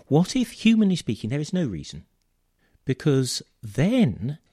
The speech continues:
it becomes a story about the fact that in life some are, as it were, favoured, they get dealt a good hand, and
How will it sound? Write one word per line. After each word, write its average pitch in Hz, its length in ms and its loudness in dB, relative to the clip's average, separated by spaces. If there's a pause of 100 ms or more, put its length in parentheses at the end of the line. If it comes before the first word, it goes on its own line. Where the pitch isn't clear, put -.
(100)
it - 160 0
becomes 202 480 0
a 180 80 -2
story 160 840 -2 (380)
about 147 760 0 (1300)
the 135 140 -2
fact - 460 -6
that 151 200 -4
in 170 360 2
life - 680 -6
some 180 720 -4 (800)
are, 143 300 -4
as 139 240 -4
it - 80 -10
were, 113 300 -4
favoured, 175 960 -6 (520)
they 107 160 -6
get 101 380 -6 (100)
dealt 95 440 -4
a 104 80 -4
good 110 240 0
hand, 104 640 -8 (840)
and 147 320 0